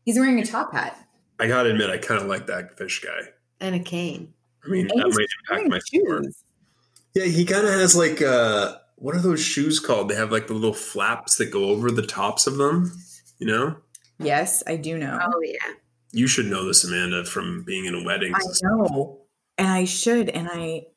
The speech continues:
Speaker 2: There's a name for them.
Speaker 1: There is, and I'm blanking on what the name is.
Speaker 2: He's kind of like a regal-looking fish man with human legs.
Speaker 3: Oh, and he has a mustache.
Speaker 2: Does he?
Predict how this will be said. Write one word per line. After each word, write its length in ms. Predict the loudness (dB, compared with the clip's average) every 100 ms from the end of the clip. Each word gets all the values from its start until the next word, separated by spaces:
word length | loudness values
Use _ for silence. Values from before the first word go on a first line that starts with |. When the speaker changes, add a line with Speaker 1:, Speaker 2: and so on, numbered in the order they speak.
| _ -2
Speaker 2:
There's 140 | 2
a 80 | 4
name 340 | 2 2 0 0
for 80 | -2
them. 380 | -2 -6 -10 -8 -4
Speaker 1:
There 120 | 0
is, 320 | 2 2 2
and 120 | -2
I'm 160 | -2 -4
blanking 520 | -2 -2 -2 -4 -4 -6
on 80 | -6
what 120 | -6
the 60 | -6
name 240 | -6 -6
is. 380 | -8 -6 -8 -8 _ _ _ -6
Speaker 2:
He's 180 | -2 0
kind 180 | 2
of 120 | 2 2
like 180 | 0
a 140 | -2 -4
regal-looking 880 | -4 -4 -2 -2 -2 -4 -4 -10 -6
fish 320 | -4 -4 -6
man 400 | -8 -8 -10 -4
with 160 | -4 -4
human 380 | 0 2 2 2
legs. 340 | 0 -2 0 2
Speaker 3:
Oh, 80 | 2
and 80 |
he 120 | 2 0
has 160 | -2
a 60 | -4
mustache. 680 | -4 -4 -8 -6 -8 -10 -2
Speaker 2:
Does 180 | 2 4
he? 320 | 2 2